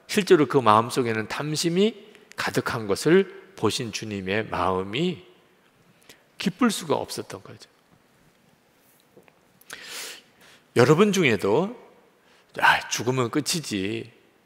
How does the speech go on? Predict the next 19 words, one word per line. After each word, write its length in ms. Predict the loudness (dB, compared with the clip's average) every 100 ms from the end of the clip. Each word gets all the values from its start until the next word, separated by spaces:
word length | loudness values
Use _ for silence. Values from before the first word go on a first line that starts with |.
| _ _ _
그 240 | 4 6
이상은 460 | 6 2 0 0 -2
아무 260 | -2 -2 0
생각이 380 | 0 0 -2 -2
안 220 | -4 -4
드는" 260 | -2 0
분이 320 | -2 -8 -12 -10
있으실 400 | -8 -4 -4 -4
겁니다. 460 | -6 -12 -16 -20 -20 _ _
교회를 320 | -2 0 0 0
다니고 840 | -2 -4 -2 2 2 0 -10 -4
예수를 380 | -2 -2 -2 -2
믿는다고 540 | -2 -2 0 0 -2
하지만 600 | -4 -4 0 2 0 -2 -16 -20 -20 _ _ _ _ _ _ _ _ _ -20 -20 _ -20 -20 _ _ _
죽음 460 | -2 2 4 2 0
이후에 680 | -4 -2 0 0 0 2 2
대해서는 520 | 2 0 -2 -6 -6
아무런 400 | -8 -6 -2 -2
확신도 720 | -2 -6 -8 -8 -4 -2 -2